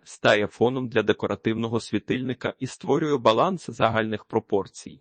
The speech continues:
Темно-сірі рами вікон, їх матовий глибокий відтінок і спрямовані вгору пропорції стали геометричною основною для контрастної графіки проекту. Чорні акценти в меблях, декорі та освітленні продовжують лінеарну тематику,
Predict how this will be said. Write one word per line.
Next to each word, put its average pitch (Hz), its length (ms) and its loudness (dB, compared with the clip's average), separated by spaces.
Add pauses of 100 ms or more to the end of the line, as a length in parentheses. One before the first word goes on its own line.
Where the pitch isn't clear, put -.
Темно-сірі 170 600 4
рами 113 280 4
вікон, 139 460 0
їх 127 220 -4
матовий 104 460 4
глибокий 113 580 0
відтінок 170 640 -2
і 135 60 -2
спрямовані 143 680 2
вгору 123 380 2
пропорції 160 800 0
стали 107 440 4
геометричною 131 920 0
основною 107 640 -2
для 107 160 0
контрастної 110 680 0
графіки 107 500 0
проекту. 104 640 -2 (180)
Чорні 113 460 2
акценти - 520 0
в - 100 -2
меблях, 156 500 0
декорі 151 460 -2
та 120 140 2
освітленні 107 640 -2
продовжують 135 720 0
лінеарну 127 520 2
тематику, 120 680 0